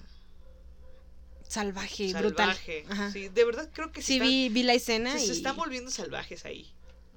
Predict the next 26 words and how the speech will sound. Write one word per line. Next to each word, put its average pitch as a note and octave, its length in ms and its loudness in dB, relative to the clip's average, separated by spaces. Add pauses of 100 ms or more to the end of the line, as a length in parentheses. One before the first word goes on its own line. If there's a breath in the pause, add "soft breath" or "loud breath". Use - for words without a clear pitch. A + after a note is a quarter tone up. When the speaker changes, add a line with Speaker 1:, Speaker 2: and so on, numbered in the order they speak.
(300)
Speaker 2:
O F3+ 60 -16
sea, E3+ 140 -10
de D#3+ 880 -8
verdad, F3 480 -6
cuando, G#3+ 240 0 (300)
cuando A#3 220 -2
llegue B3 180 -4
un B3 60 -6
adulto G#3 220 0
va - 20 4
a G#3+ 40 0
ser A3 180 0
como G#3+ 200 -10
de, D#3+ 200 -8 (300)
"¿Qué - 100 -14
chingados - 540 -6
hiciste?" A#3+ 600 0 (180)
Speaker 1:
<laughs> G#4 180 8
Sí. C4+ 440 2 (540 loud breath)
Speaker 2:
Pero - 160 -2
bueno. - 140 -4
Speaker 1:
¿Cómo D#4 220 2
regresas C#4+ 480 0
a B3+ 80 -4
la F3+ 120 -8
realidad? G#2+ 360 -10